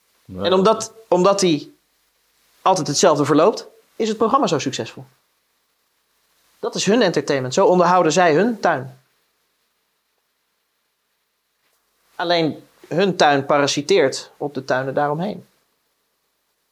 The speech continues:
Speaker 1: Ja, maar dat gaat toch niet veranderen?
Speaker 2: Dus is het aan de tuinen daaromheen om te zeggen, "Genoeg is genoeg."
Speaker 1: Klopt.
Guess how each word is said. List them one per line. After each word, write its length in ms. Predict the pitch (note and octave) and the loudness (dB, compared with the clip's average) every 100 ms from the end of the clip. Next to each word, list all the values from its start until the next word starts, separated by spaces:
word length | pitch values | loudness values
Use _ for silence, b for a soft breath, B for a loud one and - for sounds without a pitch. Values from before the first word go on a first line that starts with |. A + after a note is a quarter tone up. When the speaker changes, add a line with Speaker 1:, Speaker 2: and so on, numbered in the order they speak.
| _ _ _ _ _ F#2+ G#2+ - | _ _ _ _ _ _ _ -8
Speaker 1:
Ja, 200 | G#2 G#2+ | -2 0
maar 140 | D#2+ | 0
dat 180 | G2+ G#2 | -2 0
gaat 140 | A#2 | 0
toch 100 | A2 | 0
niet 120 | A2 | -2
veranderen? 480 | G2+ A#2 B2+ G#2 D3 - _ _ _ _ _ | -2 -2 0 -2 -6 -12 _ _ _ _ _
Speaker 2:
Dus 360 | C3+ D3+ - - _ - | -8 -6 -6 -8 _ -8
is 160 | D#3+ | -4
het 160 | C#3+ - | -4 -2
aan 160 | D3 C#3 | -2 -2
de 100 | C3 | 0
tuinen 300 | D#3 D3 C3+ | 2 2 2
daaromheen 640 | C3 B2 B2+ D3 E3 B2+ | 2 2 2 0 -2 -4
om 120 | G2+ | -8
te 100 | A#2+ | -8
zeggen, 520 | A#2+ A#2+ A#2+ A#2 A2 _ _ - | -6 -6 -6 -10 -14 _ _ -14
"Genoeg 280 | - C3+ | -10 -10
is 80 | B2 | -10
genoeg." 240 | - F3+ - _ _ _ _ _ _ _ _ _ | -10 -12 -12 _ _ _ _ _ _ _ _ _
Speaker 1:
Klopt. 440 | - G#2+ C3+ - | -8 -4 -4 -6